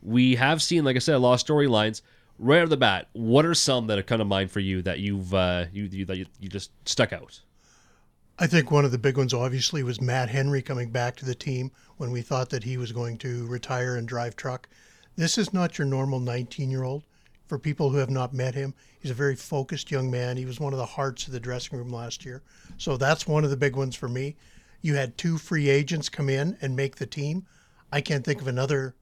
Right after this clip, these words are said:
Speaker 2: free agent since Gunnar Wegleitner who made it here. And, uh, you got, uh, Trey Fouquet and, uh, Hayden Wedden. That was interesting to me. You had the Wheat Kings picking up Jaden Weens and trading Dawson Pasternak. That was a, an interesting move to me.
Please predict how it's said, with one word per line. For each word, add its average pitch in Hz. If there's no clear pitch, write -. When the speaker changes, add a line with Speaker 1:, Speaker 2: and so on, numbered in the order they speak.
Speaker 2:
free 131
agent 131
since 120
Gunnar 127
Wegleitner 127
who 127
made 120
it 113
here. 135
And, 120
uh, 120
you 143
got, 123
uh, 123
Trey 135
Fouquet 139
and, 123
uh, 120
Hayden 127
Wedden. 123
That 147
was 156
interesting 135
to 123
me. 139
You 135
had 127
the 151
Wheat 143
Kings 135
picking 151
up 139
Jaden 127
Weens 143
and 123
trading 127
Dawson 120
Pasternak. 151
That 117
was 127
a, 127
an 143
interesting 143
move 135
to 151
me. 135